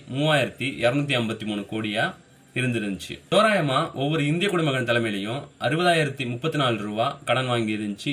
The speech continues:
இந்திய அரசு உலக வங்கியிடமிருந்து. தற்போது இந்த கொரோனா சூழல்ல அது நூறு லட்சம் கோடியை தொட்டிருக்குது. ரெண்டாயிரத்தி பத்தொன்பதுல எண்பத்தி ரெண்டு லட்சத்தி பதினெட்டாயிரம் கோடியா இருந்த கடன் கடந்த மார்ச் இறுதியில தொண்ணூத்தி நாலு புள்ளி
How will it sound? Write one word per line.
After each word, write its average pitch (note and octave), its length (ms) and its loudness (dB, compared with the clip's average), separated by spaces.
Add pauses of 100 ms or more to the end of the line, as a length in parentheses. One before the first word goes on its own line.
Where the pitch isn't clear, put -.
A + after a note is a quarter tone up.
இந்திய A#2+ 260 0
அரசு G#2 220 -8 (160)
உலக B2 120 0 (100)
வங்கியிடமிருந்து. F#2+ 600 -2 (200)
தற்போது F3 440 2 (200)
இந்த C3 260 -2
கொரோனா E3+ 320 2
சூழல்ல G#2+ 460 0 (400)
அது A2 180 -2 (580)
நூறு G3 300 2
லட்சம் A#2+ 340 -2
கோடியை A#2+ 320 2 (440)
தொட்டிருக்குது. A#2+ 440 0 (300)
ரெண்டாயிரத்தி F3 480 2
பத்தொன்பதுல B2+ 480 2 (580)
எண்பத்தி D#3+ 300 0
ரெண்டு D#3 180 0
லட்சத்தி B2+ 340 -4 (160)
பதினெட்டாயிரம் B2 640 2
கோடியா C#3 300 2 (100)
இருந்த A2 240 -2 (460)
கடன் G#2+ 340 0 (600)
கடந்த C#3+ 220 2 (100)
மார்ச் D3+ 380 2
இறுதியில A#2 320 0 (480)
தொண்ணூத்தி F#3 320 0
நாலு D3+ 220 4
புள்ளி A#2+ 220 0